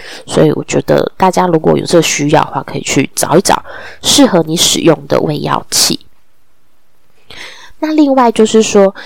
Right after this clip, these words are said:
因为我们目前就是要长时间的吃药，那每一次去医院开药的话，一次大概就是开一个月的时间。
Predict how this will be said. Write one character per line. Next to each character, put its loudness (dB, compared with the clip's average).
因 2
为 8
我 2
们 -8
目 0
前 -4
就 -2
是 -2
要 0
长 -4
时 -4
间 0
的 2
吃 0
药， 0
那 -2
每 -8
一 -10
次 0
去 -4
医 -2
院 4
开 -6
药 4
的 -2
话， -2
一 -6
次 -4
大 -2
概 -4
就 -2
是 -2
开 -6
一 -8
个 -2
月 2
的 -2
时 -4
间。 -2